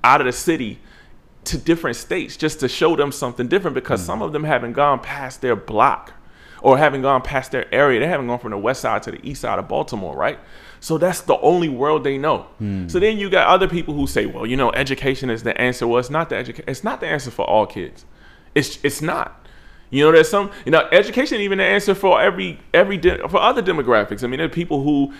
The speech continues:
Speaker 1: you know, they got all this education, all these degrees, and they're working at Zales because,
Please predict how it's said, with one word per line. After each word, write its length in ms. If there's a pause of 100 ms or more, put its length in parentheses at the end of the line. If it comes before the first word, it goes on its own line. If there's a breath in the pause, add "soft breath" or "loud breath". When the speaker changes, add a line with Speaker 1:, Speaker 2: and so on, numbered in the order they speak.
(160 loud breath)
Speaker 1:
you 80
know, 80
they 80
got 180
all 100
this 140
education, 460
all 100
these 140
degrees, 400
and 80
they're 80
working 340
at 100
Zales 480
because, 520